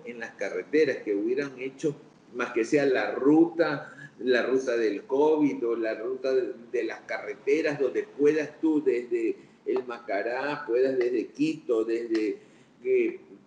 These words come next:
Cuenca, cualquier lado, recorrer, pases por último por la ciudad, ¿ya? Y no te estén molestando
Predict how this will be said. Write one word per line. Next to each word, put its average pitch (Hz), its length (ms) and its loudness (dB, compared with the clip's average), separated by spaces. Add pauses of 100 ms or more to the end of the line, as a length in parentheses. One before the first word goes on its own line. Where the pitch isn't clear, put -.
(260)
Cuenca, 143 760 0
cualquier 196 420 2
lado, 196 380 -2
recorrer, 160 1120 -2 (480)
pases 214 600 -2
por 127 240 0
último 151 520 0
por 123 200 -2
la 117 140 -4
ciudad, 160 680 -4 (400)
¿ya? 185 480 -4 (200)
Y 139 220 2
no 180 360 -2
te 156 200 -2
estén 165 340 -2
molestando 160 1000 -2